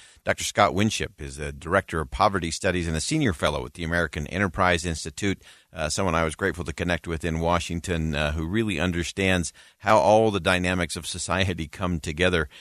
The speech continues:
Uh, great piece in the New York Times, uh, talking about the true cost of expanding the child tax credit. Uh, Scott, thanks for joining us today. Give us some insight in terms of what have we been learning, uh, about the, uh, child tax credit, the impact that, that it's been having.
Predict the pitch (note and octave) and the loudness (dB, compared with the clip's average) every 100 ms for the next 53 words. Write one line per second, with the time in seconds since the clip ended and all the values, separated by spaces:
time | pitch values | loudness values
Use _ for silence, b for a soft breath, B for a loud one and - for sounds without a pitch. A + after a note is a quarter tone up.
0 | B - D2+ D#2+ C3 C#3 B2+ A#2 G#2+ F#2+ | B -2 0 4 2 2 -2 0 0 2
1 | G#2 G2+ F2+ - G#2 G#2+ A#2+ A#2+ - D2+ | 4 2 2 0 2 2 2 -4 -10 -6
2 | G2+ F#2+ F#2+ F2+ F#2 - C#4+ - C2+ G#1+ | -4 0 2 2 0 -2 -4 -2 -4 -4
3 | - - E2 E2 - G2 E2+ D#2 D2 - | -8 -8 -8 -6 -4 0 0 0 -4 -2
4 | D#2+ D#2 - E2 - - F2+ G#2+ B B | 0 -2 0 -2 -2 -2 2 2 B B
5 | B - F2 - A#2 F#2+ C#3+ B2+ G#2 A2 | B -2 0 4 4 6 2 0 2 4
6 | A2 G#2+ G#2 - G#2+ G#2+ - - D3 C#3 | 4 4 0 2 0 0 -2 0 0 0
7 | - A2+ A#1 - F#2 B2+ C3 G#2 E2 F#2+ | 4 4 4 -2 -2 0 2 2 0 0
8 | C4+ C4 E3 A#2+ G2 F2 A2 G#2 D#2 D2 | 0 0 0 0 2 4 4 2 0 -6
9 | b b b - E2+ D#2 A#1+ E2 F#2 E2+ | b b b -2 2 2 2 4 4 2
10 | - F2 E2 D#2 G2+ G2 E2+ G#2 F#2+ - | 0 2 2 2 4 4 4 0 -2 -2
11 | - F#2 D2+ E2+ G2+ G#2 F2+ D2+ - - | -4 -4 -6 -4 -2 0 0 0 -2 -14
12 | - D#2+ D2+ E2+ E2 F2 D#2 C#2 | -16 -14 -10 -8 -8 -6 -4 -6